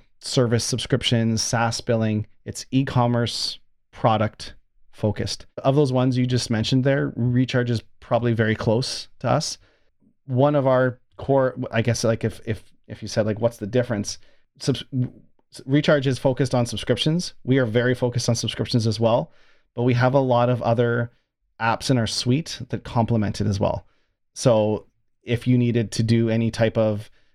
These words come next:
price rules logic for subscriptions, like, for example, if you wanted to do, after a customer is subscribed for five months, they unlock a ten percent discount. After a year, they unlock a fifteen percent discount. And on their every anniversary,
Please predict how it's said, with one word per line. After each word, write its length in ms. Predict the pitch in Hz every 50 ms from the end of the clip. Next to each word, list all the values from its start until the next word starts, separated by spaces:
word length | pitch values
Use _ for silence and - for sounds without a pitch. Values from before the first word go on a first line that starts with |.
| _ _
price 340 | - - - 123 117 - -
rules 640 | 127 127 123 117 110 113 113 107 98 - - - - _ _ _
logic 420 | - 107 104 104 - 120 101 -
for 80 | - 123
subscriptions, 500 | 110 113 101 - - 101 - - 107 104
like, 120 | 113 107
for 120 | - - 139
example, 380 | 120 110 123 117 104 113 110
if 120 | 107 - -
you 80 | 123
wanted 260 | 120 113 110 110 104 -
to 100 | 117 104
do, 360 | 113 110 110 107 110 110 110 - - - - - - - - - - - _
after 340 | 120 123 127 - - 135 120
a 60 | 120
customer 480 | - - 123 - - 135 127 120 117 117
is 160 | 117 113 -
subscribed 600 | - - - - - - 120 113 110 113 113 107
for 400 | - - - 117 110 107 107 110
five 280 | 104 - 127 120 123 120
months, 420 | 120 117 117 113 107 - - - -
they 160 | - 113 110
unlock 520 | - - 123 120 113 110 107 107 110 - -
a 60 | 113
ten 200 | - - 120 113
percent 340 | - 117 110 - 117 107 -
discount. 520 | - 107 - - 120 110 104 107 104 - -
After 320 | - 117 110 - - 113 110
a 60 | 110
year, 460 | 104 110 117 120 117 113 113 113 113 - _ _ _ _ _ _ _ _ _
they 220 | 107 110 110 110
unlock 480 | - - 117 113 110 110 110 107 - -
a 40 | 123
fifteen 360 | - - 135 - - 135 123
percent 360 | 123 117 - - 117 113 104
discount. 520 | 113 110 - - - 113 107 110 110 - - -
And 120 | 127 123
on 140 | 117 117 117
their 240 | 113 110 110 110 - - _ _ _ _ _ -
every 260 | 135 139 139 135 131
anniversary, 960 | 123 123 120 120 110 110 117 123 120 - - 135 123 120 117 117 117 113 -